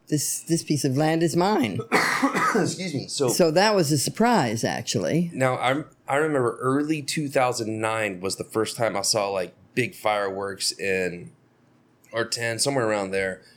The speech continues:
Speaker 2: where guards came out and fences went up,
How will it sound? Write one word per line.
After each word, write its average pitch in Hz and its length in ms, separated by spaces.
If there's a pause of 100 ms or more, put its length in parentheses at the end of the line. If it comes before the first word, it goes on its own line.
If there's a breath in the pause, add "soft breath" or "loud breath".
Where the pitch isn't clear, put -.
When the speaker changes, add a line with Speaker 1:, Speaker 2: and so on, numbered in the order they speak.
(240 soft breath)
Speaker 2:
where 98 540 (540)
guards 131 320
came 107 280
out 87 340
and 95 120
fences 123 420
went 92 260
up, 87 260